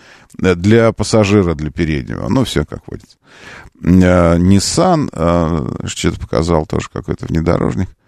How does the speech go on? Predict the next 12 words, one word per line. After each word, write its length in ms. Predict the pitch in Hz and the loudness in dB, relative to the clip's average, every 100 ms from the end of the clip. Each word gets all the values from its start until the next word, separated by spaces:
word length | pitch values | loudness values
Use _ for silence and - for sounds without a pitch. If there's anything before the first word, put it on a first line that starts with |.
| _ _ _ | _ _ _
Это 200 | - 82 | -4 -4
что? 420 | 80 - 80 69 - - | -2 0 0 0 -4 0
Toyota. 680 | 98 104 110 104 90 92 95 _ _ _ | 2 4 2 2 0 -8 -8 _ _ _
Это, 400 | - 180 185 175 | -2 0 0 0
в 80 | 156 | 0
общем, 480 | 156 175 160 151 - _ _ 101 | 0 0 0 -2 -6 _ _ 0
э, 260 | 107 107 | 2 4
мировые 640 | 113 143 151 160 143 113 92 | 6 4 4 2 4 2 2
бренды, 400 | 90 90 82 78 | 2 2 0 -2
правильно 360 | 117 139 113 | 0 2 0
я 80 | 80 | -2
понимаю? 480 | - 76 71 60 | -4 -6 -4 -8